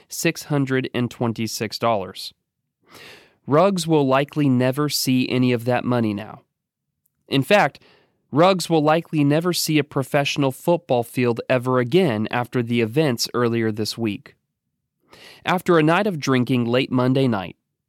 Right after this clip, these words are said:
Ruggs decided to get behind the wheel of his Chevrolet Corvette and go for a late-night drive while intoxicated.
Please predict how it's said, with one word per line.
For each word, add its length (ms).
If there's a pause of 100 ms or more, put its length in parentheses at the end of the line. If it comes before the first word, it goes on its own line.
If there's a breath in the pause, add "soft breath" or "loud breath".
(100)
Ruggs 400
decided 480
to 80
get 220
behind 400
the 80
wheel 420
of 160
his 180
Chevrolet 640
Corvette 600
and 180
go 180
for 260
a 60
late-night 560
drive 380
while 240
intoxicated. 880